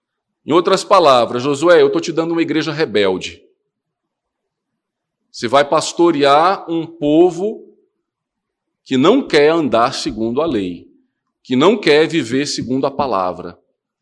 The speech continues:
que vai preferir andar outros deuses." Imagine qual que é o ânimo de Josué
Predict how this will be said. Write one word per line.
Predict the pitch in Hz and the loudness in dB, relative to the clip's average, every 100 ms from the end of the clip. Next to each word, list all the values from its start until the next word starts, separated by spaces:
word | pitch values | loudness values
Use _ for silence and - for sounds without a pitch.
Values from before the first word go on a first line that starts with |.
| _ _ | _ _
que | 175 | -8
vai | 147 160 175 392 | -2 2 4 2
preferir | - 196 214 214 220 185 165 | -2 0 0 0 0 0 0
andar | 170 151 151 | 0 0 2
outros | 165 165 | 0 -2
deuses." | 147 139 - - - | -4 -4 -10 -12 -2
Imagine | 233 202 269 330 | 0 0 2 2
qual | 330 262 262 | 2 0 2
que | 277 | 2
é | |
o | 254 | 4
ânimo | 170 175 190 220 226 - _ _ _ _ _ _ _ | 2 2 0 -4 -8 -14 _ _ _ _ _ _ _
de | 160 | -4
Josué | 147 196 220 208 143 135 180 - | 2 2 2 2 2 2 0 -8